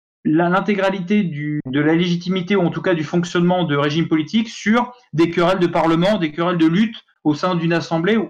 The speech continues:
ou entre les assemblées. Ça, pour moi, non. Ce n'est pas aristocratique. C'est complètement démocratique. C'est un parlementaire, c'est un,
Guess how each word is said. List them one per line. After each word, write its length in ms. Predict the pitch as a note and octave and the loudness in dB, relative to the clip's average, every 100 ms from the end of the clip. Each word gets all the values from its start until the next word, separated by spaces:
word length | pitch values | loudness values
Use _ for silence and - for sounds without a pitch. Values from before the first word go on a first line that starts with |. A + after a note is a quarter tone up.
| - | 0
ou 100 | F3 | 0
entre 220 | F#3+ F3+ | 0 0
les 160 | D#3+ D3+ | -2 -2
assemblées. 420 | C#3+ D#3 C3 - _ | -8 -8 -8 -10 _
Ça, 240 | - F3+ F#3 | -6 -2 -2
pour 160 | D#3+ | -2
moi, 160 | D3 E3+ | 0 0
non. 280 | C#3+ C3 - _ | 0 -4 -8 _
Ce 160 | - | -8
n'est 60 | C3 | -2
pas 100 | D#3 | 0
aristocratique. 720 | D#3+ C#3+ D#3 D3+ C#3 - _ _ | 0 -2 -2 -4 -6 -12 _ _
C'est 140 | - - | -8 -2
complètement 460 | E3 E3+ D3+ E3+ | 0 0 0 0
démocratique. 680 | E3+ D#3+ - D#3+ - C#3+ _ _ _ | 0 -2 -2 -6 -8 -18 _ _ _
C'est 560 | - C#3 C3+ C3 B2+ B2+ | -2 0 2 2 2 0
un 160 | C#3 | -2
parlementaire, 640 | C#3 D3+ D3+ D3 C#3+ F#3 G#3 | 0 2 2 0 0 -2 -2
c'est 340 | - E3+ E3+ | -4 -4 -2
un, 460 | D3 C3+ B2+ B2 | -4 -2 -2 -4